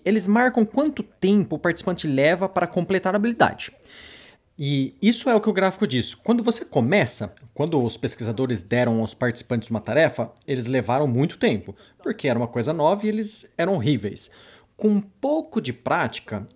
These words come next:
eles se tornaram melhores e melhores e melhores. E essa primeira parte da prática é muito eficiente. As pessoas se tornam boas nas coisas com apenas um pouco de prática. O que é interessante notar é que, para habilidades que nós queremos aprender sozinhos,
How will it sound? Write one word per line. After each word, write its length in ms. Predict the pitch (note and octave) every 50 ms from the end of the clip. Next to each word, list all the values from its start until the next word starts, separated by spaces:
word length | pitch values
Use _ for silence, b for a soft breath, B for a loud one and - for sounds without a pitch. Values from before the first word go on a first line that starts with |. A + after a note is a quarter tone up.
| - -
eles 200 | E3+ F3 F3+ -
se 100 | - G#3+
tornaram 400 | - G#3+ G3+ G3 G3 G3 G3+ G3
melhores 560 | F#3+ F#3 D3+ C3+ B2+ C3+ D#3+ A#3 A3+ - -
e 60 | E4+
melhores 580 | D#4 C4 F#3+ D#3 C3+ B2+ C3 D3 E3+ A3+ A3+ -
e 40 | C4
melhores. 520 | C4+ D4 B3 D3+ A#2 G2+ G2+ - - - _ -
E 160 | E3 E3+ F#3+
essa 320 | G#3+ A#3+ A3+ - - A3+
primeira 560 | A3 - - F#3+ F#3+ F#3+ G3 A3+ C#4 D4+ F4 -
parte 340 | - - D3 C#3+ C3+ -
da 120 | - B2 A#2
prática 580 | - - B2+ F3 G#3 - - - C3+ A2 - -
é 80 | F3
muito 260 | F#3+ D3 C3 C3+ C3+ F#3
eficiente. 760 | F3+ - G#3 G3+ - - A#3+ G3 C3 A2 G#2 - - G#2 - B B B B B B B
As 100 | - A#2
pessoas 380 | - - D3 D3 - - A3 G#3+
se 100 | - G3
tornam 300 | - - D#3 D3 C3+ A#2+
boas 480 | A2+ - - D#3 A3 B3 - D3 A#2+ A2
nas 180 | B2 A2+ -
coisas 540 | - - C#3 D#3+ F#3 D#3 G#2+ G#2 G#2+ - -
com 180 | - - - B3+
apenas 720 | A#3 - - - F#3 G#3 A3+ A#3+ C4 D4 D4 D4 - -
um 120 | A#3+ A#3+
pouco 440 | A3+ - - F#3+ F#3+ G3+ G3 - A3
de 80 | A#3
prática. 560 | A3+ - - A#2 F2 F#2+ - - - A2 G#2 - B B B B B B B B B -
O 60 | -
que 120 | - -
é 60 | D4+
interessante 640 | F4+ F4 - A3+ E3+ C#3 - - G3 F#3+ - - D3
notar 320 | B2+ A#2 - F#3+ A3 A3
é 60 | E3+
que, 400 | - - - - C3+ B2+ A#2+ A2+ A2+ - -
para 540 | - E3 A3 A3 G3+ F#3 E3 D3+ - - - - -
habilidades 880 | D#3 B2+ E3+ D#3 D#3 C#3 A#2 - E3+ A3+ B3+ C4 A3 G3+ G3 - -
que 100 | - F3
nós 220 | E3 D#3+ C#3+ -
queremos 420 | - - D3 C#3 C#3 C3+ B2+ A2 C3+
aprender 380 | - - B2 A#2+ A#2 B2 A#2
sozinhos, 760 | - - - D3+ A#2+ G2+ F2+ - A#3 A#3+ B3 F#3 A#2 G2+ -